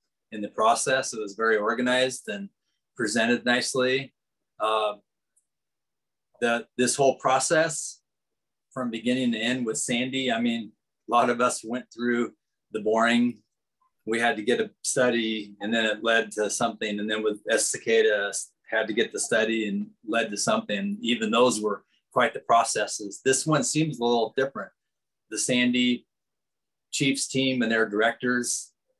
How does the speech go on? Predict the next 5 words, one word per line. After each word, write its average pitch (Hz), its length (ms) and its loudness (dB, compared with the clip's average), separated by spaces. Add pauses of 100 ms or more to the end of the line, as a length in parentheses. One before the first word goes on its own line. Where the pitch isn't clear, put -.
(720)
are 110 140 -10
very 127 260 4
collaborative, 117 640 0
very 113 260 0
positive, 120 640 -2